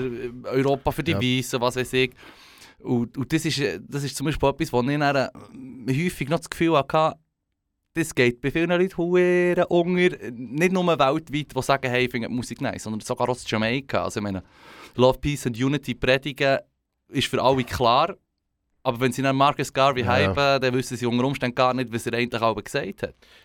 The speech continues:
Speaker 2: Er hat ja die Union gegründet, die lustigerweise ja Unia heisst.
Speaker 1: Ja, ja, voll, voll.
Speaker 2: Ähm, und er hat ja wirklich so ein bisschen die Ablehnung gehabt gegen alles,
Speaker 1: Ja,
Speaker 2: wo
Speaker 1: voll.
Speaker 2: weiss ist.
Speaker 1: Ja.
Speaker 2: Und hat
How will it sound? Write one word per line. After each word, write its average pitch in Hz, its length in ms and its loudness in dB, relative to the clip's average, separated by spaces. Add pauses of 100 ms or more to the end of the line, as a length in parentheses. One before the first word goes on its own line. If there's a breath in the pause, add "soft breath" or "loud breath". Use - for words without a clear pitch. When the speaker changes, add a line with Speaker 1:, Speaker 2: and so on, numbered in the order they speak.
(100)
Speaker 2:
Er 98 200 -8
hat 92 140 -6
ja 104 240 2
die 107 280 0
Union 113 500 0
gegründet, 123 320 2
die 117 40 8
lustigerweise 123 680 4
ja 143 60 4
Unia 147 420 6
heisst. 117 420 4
Speaker 1:
Ja, 160 280 6
ja, 170 120 4
voll, 165 320 4
voll. 143 160 2
Speaker 2:
Ähm, 117 800 6
und 110 360 4
er 143 200 4
hat 123 140 2
ja 135 120 8
wirklich 151 300 4
so 170 100 -4
ein - 60 -8
bisschen 160 160 0
die 120 120 4
Ablehnung 139 600 6 (120)
gehabt 110 440 2
gegen - 200 0
alles, 143 600 -2 (400)
Speaker 1:
Ja, 131 120 -2
Speaker 2:
wo 113 80 8
Speaker 1:
voll. 135 180 2
Speaker 2:
weiss 208 260 0
ist. 208 240 0 (140 loud breath)
Speaker 1:
Ja. 123 160 0 (280 loud breath)
Speaker 2:
Und 117 260 4
hat 113 260 4